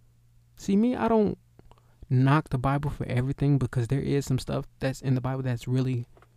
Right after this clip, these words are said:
you need, you really need to know some of it. As far as prosperity or, like,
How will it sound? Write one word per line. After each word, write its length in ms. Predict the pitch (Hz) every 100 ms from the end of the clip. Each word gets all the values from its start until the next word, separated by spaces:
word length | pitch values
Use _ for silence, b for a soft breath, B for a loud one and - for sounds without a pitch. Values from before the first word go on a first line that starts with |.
| -
you 140 | 135
need, 240 | 135 135 - -
you 140 | 147
really 240 | 151 147
need 220 | 135 135 -
to 80 |
know 160 | 127 123
some 260 | - 127 120
of 140 | -
it. 80 | - - _ _ _ _ _ _ _ _ _ _ _ _ -
As 140 | 127
far 220 | 147 143
as 120 | 127
prosperity 760 | - 135 135 - 131 131 135 131
or, 160 | 110
like, 220 | 120 117